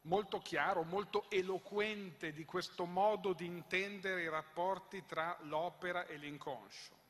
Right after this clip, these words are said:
secondo il quale appunto l'inconscio dell'artista spiegherebbe l'opera.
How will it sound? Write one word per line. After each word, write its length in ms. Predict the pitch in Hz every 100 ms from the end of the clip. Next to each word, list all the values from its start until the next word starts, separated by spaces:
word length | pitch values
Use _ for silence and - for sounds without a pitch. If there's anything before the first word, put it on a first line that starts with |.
| _ _
secondo 480 | - 143 160 156
il 80 | 165
quale 340 | - 175 190 170
appunto 560 | - 175 196 196 185
l'inconscio 1000 | 160 156 160 147 - 196 214 214 - 202
dell'artista 880 | 165 165 165 165 - 202 214 - 202
spiegherebbe 1200 | - - - 185 190 185 185 175 190 180 165 190
l'opera. 640 | 170 139 113 139 120 107